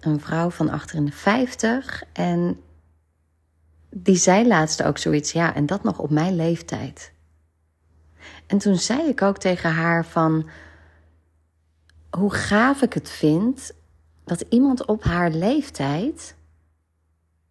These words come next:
en het maakt niet uit hoe oud je bent, maar dat zij het aangaat. Dat ze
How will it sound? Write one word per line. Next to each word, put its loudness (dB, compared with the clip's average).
en -2
het 4
maakt 2
niet -2
uit 0
hoe -2
oud -2
je -4
bent, -4
maar -2
dat 0
zij -2
het -4
aangaat. -4
Dat -2
ze -2